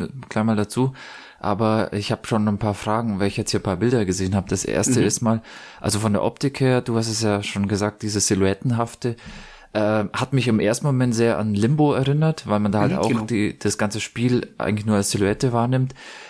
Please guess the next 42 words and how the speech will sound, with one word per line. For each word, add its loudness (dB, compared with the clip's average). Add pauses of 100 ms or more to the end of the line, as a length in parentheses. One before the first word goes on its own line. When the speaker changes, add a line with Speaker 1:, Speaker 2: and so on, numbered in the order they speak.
Speaker 1:
aber -4
die -2
Spielmechanik 0
ist -2
überhaupt 0
nicht -4
zu -2
vergleichen. 0
Ähm, 2
das 0
ist 0
ja 2
hier 2
mehr, 2 (520)
mehr 2
ein, 0 (720)
äh, 0 (400)
Puzzle 2 (220)
und -4
die 0
Action -4
kommt -2
ja 4
nur 2
dadurch, -2
dass -4
es, -8 (240)
dass -2
der 0
Baum -2
zwar -2
kontinuierlich 0
wächst -2
und -2
man 0
halt -2
manchmal -2
schnell 0
was -2
machen -2
muss, 0
aber 2